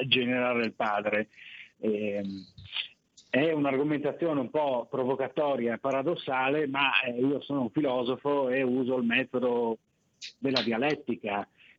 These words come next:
Eh, il metodo della, della dialettica, come usavano anche Gorgia nell'antica Grecia, era sostenere una tesi anche se può sembrare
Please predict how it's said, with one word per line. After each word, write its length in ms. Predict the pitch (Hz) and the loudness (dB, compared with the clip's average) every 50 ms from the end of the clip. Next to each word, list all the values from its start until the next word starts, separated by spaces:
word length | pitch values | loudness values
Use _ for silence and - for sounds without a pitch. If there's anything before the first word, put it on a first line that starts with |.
| _ | _
Eh, 540 | - - 107 107 107 107 104 98 98 98 98 104 | -4 -2 0 0 0 0 0 -2 -2 -2 0 2
il 80 | 127 | 2
metodo 440 | 127 143 151 147 151 143 123 113 123 | 2 0 -2 -2 -2 -2 -2 0 0
della, 180 | 127 127 131 131 | 0 0 0 0
della 220 | 120 127 127 123 | 0 0 0 -2
dialettica, 680 | 117 120 151 160 131 123 135 127 - 139 117 - 117 - | -2 -2 -2 0 0 -2 -2 -2 -4 -6 -4 -6 -6 -4
come 500 | - 123 120 127 120 113 110 110 107 107 | -2 -2 0 0 0 0 0 0 0 0
usavano 560 | 110 104 98 110 120 120 123 120 113 110 107 | 0 0 0 0 0 0 0 -2 -2 -2 0
anche 520 | 107 113 113 107 - 117 110 104 101 98 95 | 0 0 0 0 0 -2 -2 -2 -4 -6 -4
Gorgia 520 | 104 120 117 120 113 113 107 - - 107 | -2 0 0 0 0 -2 -2 -2 -2 -2
nell'antica 520 | 107 107 104 104 104 - - 123 113 135 135 | -2 -2 -4 -6 -4 -2 -4 -4 -2 -2 -2
Grecia, 400 | 123 117 110 113 113 - - 123 | 0 0 -2 0 0 0 2 2
era 260 | 120 135 127 127 127 - | 2 0 0 0 -2 -2
sostenere 640 | - - 160 - - - 151 147 156 175 185 - 147 | -2 -2 -2 -2 -2 -2 -2 0 0 0 0 0 0
una 200 | 135 139 143 139 | 0 0 0 0
tesi 380 | - 165 165 170 160 143 156 156 | 0 0 0 0 0 -2 -2 -2
anche 460 | 127 147 165 170 147 - 156 143 - - | -2 -2 -2 -2 -2 -2 -2 -4 -4 -2
se 300 | - 147 156 165 156 - _ | -2 0 0 0 -2 -4 _
può 180 | - 143 139 | -4 -4 -4
sembrare 840 | - - 139 127 117 131 135 135 139 135 131 127 127 123 117 113 - | -2 -2 -2 0 0 2 2 2 2 2 2 2 2 0 0 -4 -8